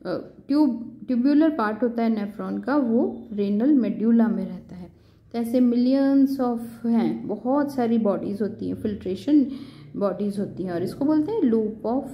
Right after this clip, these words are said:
Henle, nephron loop या loop of Henle,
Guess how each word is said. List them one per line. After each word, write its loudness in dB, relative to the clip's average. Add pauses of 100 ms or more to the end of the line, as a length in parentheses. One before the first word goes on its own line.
(180)
Henle, -4 (840)
nephron 0
loop 2 (220)
या 0
loop 0
of -2
Henle, -4